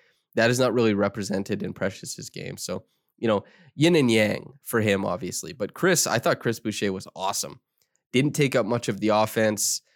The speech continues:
you know, helped out defensively a bunch, contests, rebounding, the whole deal, you know, and, and court coverage, of course, getting out to the corners, you know,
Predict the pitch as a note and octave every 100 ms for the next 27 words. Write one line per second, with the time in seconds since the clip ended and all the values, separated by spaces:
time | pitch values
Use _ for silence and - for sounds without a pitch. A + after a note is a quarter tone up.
0 | _ _ A2+ A2 G#2 A#2 B2 - A2+ A2
1 | - G#2 G2+ A2 G#2 G2 F#2 F#2+ G2 G2
2 | G2+ - - G2+ - G2+ G#2 - - -
3 | _ _ G2+ G#2 G2+ G2 G2 G2 G2 F#2
4 | F#2+ A2+ A2+ G#2 G2+ G2+ G2 G2 _ _
5 | _ A2 A2+ G#2+ A2 - G#2+ - B2 E2+
6 | A2+ G2+ G#2 G2+ G2 - G#2+ G#2 - G2+
7 | G2 G2+ G2 - - - G2 G2 G2 G2
8 | - - G2+ G2